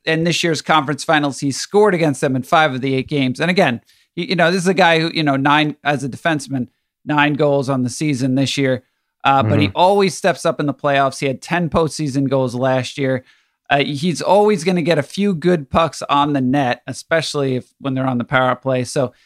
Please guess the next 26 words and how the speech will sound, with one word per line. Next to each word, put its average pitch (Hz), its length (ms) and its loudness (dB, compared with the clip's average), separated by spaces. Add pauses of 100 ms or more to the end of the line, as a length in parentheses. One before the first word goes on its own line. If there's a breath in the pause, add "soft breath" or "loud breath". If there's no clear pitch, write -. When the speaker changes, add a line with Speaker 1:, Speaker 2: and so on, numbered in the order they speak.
(120)
Speaker 1:
I - 80 0
think 208 220 4
Speaker 2:
Mm-hmm. 196 80 4
Speaker 1:
it's, - 240 -16
I 170 140 4
think 202 200 -2
it's 180 160 -2
pretty 180 240 -2
good. 156 220 2
Again, 143 300 0
the 131 80 -2
fact 151 260 0
he's 135 180 -6
hit 143 140 -6
five 160 320 0
of 147 120 -2
eight 143 300 0
and 131 140 -6
you're 127 100 -4
getting 139 320 -4
plus 147 280 -4
four 143 260 -2
thirty 131 400 0
on 123 140 0
this 120 160 -4
bet. 117 340 0